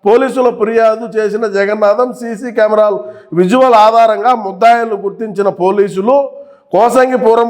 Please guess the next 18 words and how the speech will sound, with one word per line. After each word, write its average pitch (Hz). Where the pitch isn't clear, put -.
వద్ద 208
పట్టుకున్నారు. 196
వారితో 254
పాటు 233
మీసాల 240
సురేష్, 208
ఈయన 220
వైస్ 208
చైర్మన్, 202
వైస్ 196
చైర్మన్ 233
కాగా 220
మీసాల 220
మోహన్ 214
రావు, 226
మీసాల 214
చిన్నరావు, 214
మరొకరు 208